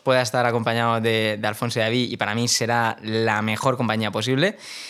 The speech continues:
Y bueno, pues un poquito, mm, comentando esa estructura que, que proponíamos, el, acerca de, de, del, del para qué y del propósito, pues en mi caso, para, para subir estos, estas seis cimas que quiero hacer a lo largo de, del año dos mil veintiuno,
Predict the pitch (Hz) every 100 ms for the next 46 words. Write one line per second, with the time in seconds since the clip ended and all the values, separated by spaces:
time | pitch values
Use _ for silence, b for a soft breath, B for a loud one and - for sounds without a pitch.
0 | B B - 156 151 151 139 151 170 170
1 | 156 - 147 170 165 180 180 180 180 -
2 | 151 123 120 127 135 131 147 170 175 180
3 | 165 175 160 147 139 139 139 147 156 151
4 | 156 202 B B B - 117 110 107 107
5 | 101 101 110 120 131 127 - 117 110 104
6 | 110 98 - 113 98 95 90 135 139 _
7 | - 113 107 120 113 123 139 147 139 117
8 | 110 107 107 113 147 160 - - _ _
9 | - - - 110 101 98 107 - 107 117
10 | 117 120 - 113 104 95 113 101 - 160
11 | 151 165 - 101 101 - 113 104 101 98
12 | 101 104 104 104 98 110 110 113 113 113
13 | 113 117 117 131 180